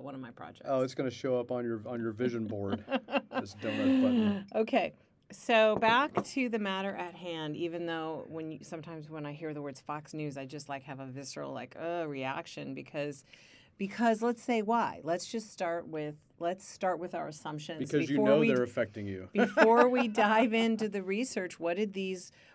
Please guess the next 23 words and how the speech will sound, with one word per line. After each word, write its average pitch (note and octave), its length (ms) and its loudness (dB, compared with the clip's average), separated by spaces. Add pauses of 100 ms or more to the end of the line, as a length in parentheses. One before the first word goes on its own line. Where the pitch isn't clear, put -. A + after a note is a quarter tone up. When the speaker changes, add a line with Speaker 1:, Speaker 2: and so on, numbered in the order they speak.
(180)
Speaker 1:
wonky F#3 640 0
professors, F#3+ 720 -6
media F#3 260 -4
professors F3 540 -8
find? D#3 300 -6
Let's F#3+ 200 -4
just B3 200 -8
start F#3+ 160 -6
with F3+ 160 -10
our E3 60 -8
own D#3+ 180 -8
assumptions D#3 440 -12
about - 240 -14
Fox - 280 -14
News, - 260 -14
okay? G3+ 300 -2 (420)
Let's A#3+ 160 2
just D4 260 -4
check, A#3 220 2 (160)
check, - 240 -4 (420)
be, F#3 140 -6
make F3 260 -2
our G#3 280 -2